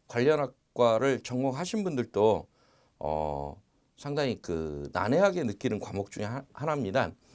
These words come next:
근데 이제 대부분 그 농품사 자격증 준비하시는 분들 자체가 그 원예라든가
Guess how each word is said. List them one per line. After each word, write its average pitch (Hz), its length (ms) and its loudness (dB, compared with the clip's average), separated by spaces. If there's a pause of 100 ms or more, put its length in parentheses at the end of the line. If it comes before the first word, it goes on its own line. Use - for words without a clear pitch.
(140)
근데 120 180 2
이제 101 320 0 (380)
대부분 151 520 2
그 98 300 2
농품사 139 640 2
자격증 127 380 -4
준비하시는 127 500 0
분들 95 180 -6
자체가 98 640 -2 (600)
그 76 360 -6 (560)
원예라든가 101 840 2